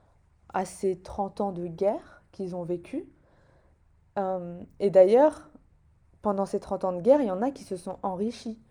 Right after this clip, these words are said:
Et il y en a en Irak qui n'ont pas spécialement été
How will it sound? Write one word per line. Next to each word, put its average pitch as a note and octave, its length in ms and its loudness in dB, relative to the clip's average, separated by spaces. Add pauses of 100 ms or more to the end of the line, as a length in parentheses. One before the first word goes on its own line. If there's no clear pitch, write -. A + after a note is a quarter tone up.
(480)
Et G3 40 -2
il F#3+ 60 -2
y F#3 40 -2
en F3+ 160 -2
a A#3+ 60 2
en A#3+ 160 -2
Irak G3+ 340 -6
qui - 100 -8
n'ont F3+ 140 -10
pas G#3+ 160 -2
spécialement G#3+ 640 -4
été A3+ 240 -2